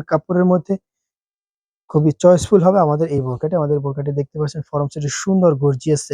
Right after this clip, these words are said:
এমব্রয়ডারি কাজ করা রয়েছে এবং সুন্দর স্টোন ওয়ার্ক করা রয়েছে। যারা প্রিমিয়ার কোয়ালিটির লেটেস্ট ডিজাইনের আনকমন কোটি বোরকা পরছেন, তারা আমাদের থেকে এই বোরকাটি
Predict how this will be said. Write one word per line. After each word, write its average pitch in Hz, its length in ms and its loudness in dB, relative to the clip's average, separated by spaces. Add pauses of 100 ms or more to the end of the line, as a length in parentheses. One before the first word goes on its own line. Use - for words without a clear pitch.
এমব্রয়ডারি 135 460 -4
কাজ 127 100 -6 (100)
করা 135 200 0
রয়েছে 139 280 -2
এবং 139 120 0 (140)
সুন্দর 139 240 -2 (500)
স্টোন 160 320 -2
ওয়ার্ক 151 280 4
করা 139 200 2
রয়েছে। 143 280 0
যারা 139 140 2 (100)
প্রিমিয়ার 175 380 2
কোয়ালিটির 190 380 2 (440)
লেটেস্ট 151 400 -2
ডিজাইনের 170 300 0 (100)
আনকমন 156 340 0 (100)
কোটি 151 260 -2
বোরকা 143 200 -2 (100)
পরছেন, 139 320 -8
তারা 143 180 0
আমাদের 135 280 0
থেকে 185 180 -4
এই 151 80 -2
বোরকাটি 131 280 -4